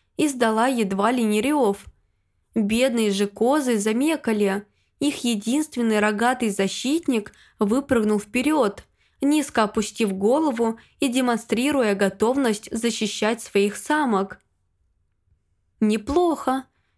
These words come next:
кивнул Имар, не обращая внимания на поднявшийся гвалт. «Давай ещё. На этот раз будет не так просто».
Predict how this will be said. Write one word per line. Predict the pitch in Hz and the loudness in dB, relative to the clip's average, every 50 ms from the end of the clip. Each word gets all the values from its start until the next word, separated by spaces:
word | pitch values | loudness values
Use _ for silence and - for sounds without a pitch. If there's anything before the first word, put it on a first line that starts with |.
| _ _ | _ _
кивнул | - - 285 247 240 233 226 220 233 | -2 0 0 2 2 2 2 2 2
Имар, | 254 277 294 277 233 214 214 226 220 _ _ _ _ _ _ - | 2 2 2 4 2 2 0 -2 -8 _ _ _ _ _ _ 0
не | 277 285 277 | 2 2 2
обращая | 254 208 226 220 226 220 - - 233 220 | 2 2 2 2 0 0 0 0 2 2
внимания | 202 202 202 202 196 208 226 277 285 269 247 | 2 2 2 2 4 2 2 2 2 2 2
на | 214 208 202 | 2 0 0
поднявшийся | 208 214 208 196 202 208 214 214 - - 214 202 - - 220 220 | 0 0 0 2 2 2 0 0 -2 -2 -4 -2 -2 -2 -2 -2
гвалт. | 208 220 233 277 294 269 226 196 196 - - - _ _ _ _ _ _ _ _ _ _ _ _ _ _ _ - | -2 0 0 2 2 2 2 0 -2 -4 -10 -20 _ _ _ _ _ _ _ _ _ _ _ _ _ _ _ -4
«Давай | 233 220 240 226 220 226 214 202 208 | 0 2 2 2 4 4 2 2 2
ещё. | 247 254 - - - 349 339 285 226 214 214 - - _ _ _ _ - | 0 -2 -4 -2 0 2 2 2 2 2 0 -4 -10 _ _ _ _ -4
На | 254 269 262 254 254 | 0 2 2 4 2
этот | 247 233 226 226 214 - | 2 0 -2 -4 -4 0
раз | 220 226 254 320 294 254 | 2 2 2 2 2 0
будет | 220 214 214 196 208 202 - | 0 -2 0 -2 -2 -2 -2
не | 226 | -2
так | 220 - 240 240 240 - | 0 2 0 0 0 0
просто». | - 339 349 339 311 - - - 202 202 196 202 | 0 2 2 2 0 -2 -2 0 0 0 0 -2